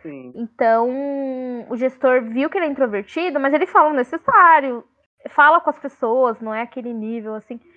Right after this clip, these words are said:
Speaker 2: Então, você, você tem que saber como é que você fala, entendeu?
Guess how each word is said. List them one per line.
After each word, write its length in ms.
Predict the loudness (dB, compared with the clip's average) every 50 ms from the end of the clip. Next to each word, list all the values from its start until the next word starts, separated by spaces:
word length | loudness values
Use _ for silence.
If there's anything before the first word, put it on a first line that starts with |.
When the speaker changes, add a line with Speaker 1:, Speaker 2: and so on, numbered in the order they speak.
| _ _ _ _
Speaker 2:
Então, 320 | -20 -12 -6 -4 -4 -4 -4 -6
você, 180 | -10 _ -12 -12
você 260 | -12 _ -6 -6 -6 -4
tem 200 | -4 -8 -8 -8
que 60 | -6
saber 260 | -4 -4 -4 -4 -6 -10
como 180 | -10 -12 -14
é 40 | -14
que 80 | -16 _ -18
você 220 | -18 _ -18 -20 _ _
fala, 400 | -2 0 2 2 0 -2 -6 _ _ _ _ _ -20
entendeu? 360 | -18 -12 -8 -6 -4 -6 -6